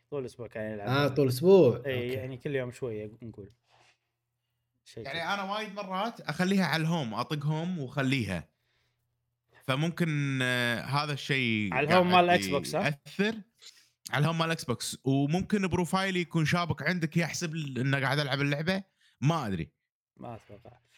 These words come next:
Speaker 1: بس ال-،
Speaker 3: عرفت؟
Speaker 1: ال-،
Speaker 3: بس
Speaker 1: ال-، الهوم تسوي تيرن أوف ولا تخليه هوم غير لا تسوي تيرن أوف؟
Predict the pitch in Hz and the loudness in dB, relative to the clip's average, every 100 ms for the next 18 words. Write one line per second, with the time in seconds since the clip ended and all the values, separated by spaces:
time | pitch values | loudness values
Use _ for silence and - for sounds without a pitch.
0 | _ _ _ 151 - 180 113 107 147 190 | _ _ _ -6 2 4 4 2 0 2
1 | 170 180 170 170 185 185 170 165 165 160 | 4 4 4 2 0 0 0 0 0 0
2 | 156 160 160 156 208 247 175 - 220 208 | -2 -2 -2 4 6 6 2 4 8 8
3 | 196 220 226 240 269 196 170 156 180 175 | 8 8 8 4 0 2 0 0 0 2
4 | 175 165 147 156 147 - 143 143 131 127 | 2 0 0 0 0 -2 -4 -4 -6 -10